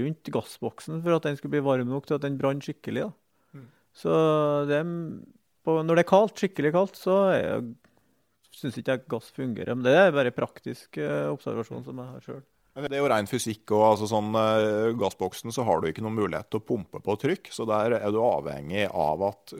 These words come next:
Speaker 2: gassen selv har høyere trykk enn omgivelsene.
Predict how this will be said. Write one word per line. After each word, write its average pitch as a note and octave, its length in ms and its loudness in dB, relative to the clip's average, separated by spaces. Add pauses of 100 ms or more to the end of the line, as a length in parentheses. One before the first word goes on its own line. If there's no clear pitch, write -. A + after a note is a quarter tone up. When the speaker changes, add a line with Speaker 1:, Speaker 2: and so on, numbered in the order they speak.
Speaker 2:
gassen G#2+ 520 -8
selv F#2 400 2
har F2+ 280 0
høyere E2 320 -2
trykk F#2+ 320 -4
enn F2+ 120 -4
omgivelsene. F#2+ 600 -4